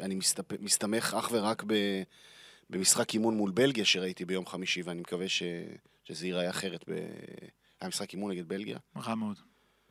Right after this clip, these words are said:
Speaker 2: משחקנו,
Speaker 1: אה,
Speaker 2: גרוע, ראי-, צפיתי בו, לא, זה היה רע. זה
Speaker 1: קודם
Speaker 2: עוד
Speaker 1: כל,
Speaker 2: פעם, זה לא מדד, כי זה משחק אימון, אבל זה רע.
Speaker 1: קודם כל, אה,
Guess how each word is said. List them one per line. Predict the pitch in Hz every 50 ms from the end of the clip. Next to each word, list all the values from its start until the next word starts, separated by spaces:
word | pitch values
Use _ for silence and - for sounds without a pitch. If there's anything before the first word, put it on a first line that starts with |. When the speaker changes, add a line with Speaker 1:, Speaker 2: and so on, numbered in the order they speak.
| _ _ _
Speaker 2:
משחקנו, | - - - - 143 135 123 113
Speaker 1:
אה, | -
Speaker 2:
גרוע, | 117 117 123 139 104 - 110
ראי-, | 123 143
צפיתי | 147 - 143 - 143 123 120
בו, | 107 - -
לא, | 131 127 127 123 - 98 - -
זה | 123
היה | 120 120
רע. | 117 117 123 107 - - - - -
זה | 170
Speaker 1:
קודם | 160
Speaker 2:
עוד | 190 208
Speaker 1:
כל, | 202 190
Speaker 2:
פעם, | 156
זה | 131 151
לא | 170
מדד, | 185 190 156 131 160 160 185 202 -
כי | - 165
זה | 135
משחק | 131 - - 139 -
אימון, | 127 143 185 214 202
אבל | 143 117
זה | 104 113
רע. | 104 104 98 - - _ - - - -
Speaker 1:
קודם | - 151 160
כל, | - 190 185 175 147 - - -
אה, | 90 101 101 98 98 95 95 95 95 95 92 92